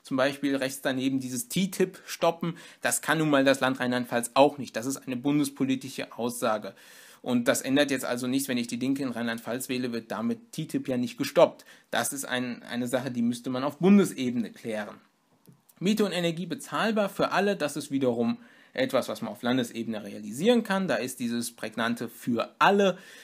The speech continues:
Wir haben dann aber auch hin und wieder Wortspiele, zum Beispiel Reichtum umverteilen, Armut bekämpfen. Sehr kurz, sehr knapp und auch sehr klar. In dem Fall also ist die Botschaft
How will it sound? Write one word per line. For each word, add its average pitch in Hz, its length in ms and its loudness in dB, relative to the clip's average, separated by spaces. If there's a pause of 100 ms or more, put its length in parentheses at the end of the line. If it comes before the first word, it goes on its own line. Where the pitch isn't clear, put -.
(120)
Wir 120 160 -8
haben 135 200 2
dann 131 140 2
aber 117 220 0
auch 117 180 -4 (100)
hin 139 160 -2
und 123 80 0
wieder 110 260 -2
Wortspiele, 170 520 4
zum 139 140 -4
Beispiel 127 260 -2
Reichtum 139 560 0
umverteilen, 185 1400 0
Armut 139 440 0
bekämpfen. 202 640 0 (280)
Sehr 117 200 -2
kurz, 208 380 -4
sehr 139 100 2
knapp 143 300 -4
und 135 240 -10
auch 117 180 0
sehr 110 240 -8
klar. 147 460 4 (240)
In 123 140 -4
dem 147 220 2
Fall 151 240 0
also 131 440 0
ist - 240 -12
die 123 160 0
Botschaft 120 640 -4